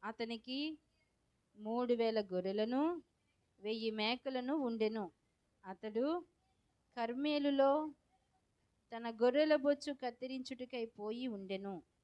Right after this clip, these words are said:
అతని పేరు నాబాలు.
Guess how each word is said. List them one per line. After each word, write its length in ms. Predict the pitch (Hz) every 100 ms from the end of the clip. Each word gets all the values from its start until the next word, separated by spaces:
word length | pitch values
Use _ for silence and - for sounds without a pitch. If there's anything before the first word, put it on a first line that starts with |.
| _ _ _ _ 180
అతని 340 | 196 220 208
పేరు 640 | - 185 180 185 240 339 330 _ _ _ _
నాబాలు. 800 | 185 190 202 196 202 190 208 185